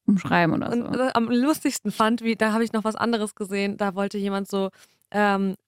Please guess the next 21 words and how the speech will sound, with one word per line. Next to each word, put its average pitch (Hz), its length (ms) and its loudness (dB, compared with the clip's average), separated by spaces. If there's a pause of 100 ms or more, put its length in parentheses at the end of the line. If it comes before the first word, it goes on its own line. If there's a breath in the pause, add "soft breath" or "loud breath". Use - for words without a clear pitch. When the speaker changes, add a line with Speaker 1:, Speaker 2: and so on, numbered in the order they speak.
Speaker 2:
„Можно 302 360 2
Bubble 226 340 4
Tea 190 300 2
заказать?“ 170 640 2 (120)
Bubble 185 300 6
Tea 156 420 0
Speaker 1:
Mhm. 202 160 6
Speaker 2:
bestellen. 165 560 4 (260)
„Kann 269 140 4
ich 233 80 0
einen 214 100 4
Bubble 190 220 4
Tea - 120 -8
bestellen?“ 165 460 -6
Würde, 208 260 -2
<laughs> - 180 -2
dann 214 180 2
hat 214 120 0
jemand 220 200 -2
anderes 214 340 -4
gesagt, 220 180 -10